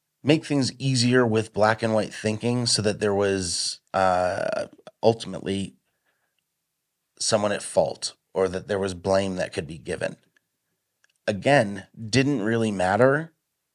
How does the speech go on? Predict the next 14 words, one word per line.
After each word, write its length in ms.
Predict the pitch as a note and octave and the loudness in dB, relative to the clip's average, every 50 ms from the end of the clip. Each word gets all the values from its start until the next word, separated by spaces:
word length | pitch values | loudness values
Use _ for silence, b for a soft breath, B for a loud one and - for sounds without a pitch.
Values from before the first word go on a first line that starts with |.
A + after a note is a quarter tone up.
| _ _ _ _ _ _ _ _ _ _ _ - | _ _ _ _ _ _ _ _ _ _ _ -10
because 840 | A2 A#2 A#2+ G2 - G#2 A2 A2+ A2+ A2 G#2+ G2+ F#2+ F2 - - - _ _ _ _ _ _ _ _ | -4 -2 -2 -2 0 2 4 6 6 6 4 2 -2 -4 -6 -8 -10 _ _ _ _ _ _ _ _
we 280 | - - G#2+ A2 A2 G#2+ | -16 -12 -6 -4 -4 -4
weren't 600 | G2+ G2 G#2 A#2 B2 B2 A#2+ - B2 - - - - | -4 -2 0 2 2 2 2 -2 -4 -4 -6 -6 -6
moving 480 | F2+ G#2+ A2+ A#2 A2+ G#2 A2+ G#2+ G#2+ | -4 -2 0 0 0 0 0 -2 -2
to 200 | G#2 - G#2+ G2 | -4 -4 -4 -4
a 60 | F#2 | -6
place 340 | - - - - G#2 F#2+ F#2+ | -6 -6 -2 -2 0 0 0
of 120 | G2 F2+ - | -2 -4 -4
action 680 | - - F#2+ G2 - - - - F2 E2+ E2 E2 D#2+ - - - | -2 -2 -2 -2 -2 -2 -2 -2 -2 -4 -6 -10 -14 -14 -8 -2
after 320 | F2+ F2+ F#2 - - G2 | -2 -2 -2 0 0 2
that 200 | E2 F#2 F2+ E2 | 2 2 2 2
was 200 | D2+ F2+ E2+ E2 | 0 -2 -4 -4
even 200 | F2+ E2 D#2+ D#2 | -4 -4 -4 -6
decided. 720 | C#2+ D2 - - - F2 F2 E2+ D2+ - - - _ _ | -4 -4 -2 0 0 0 0 -2 -4 -6 -10 -14 _ _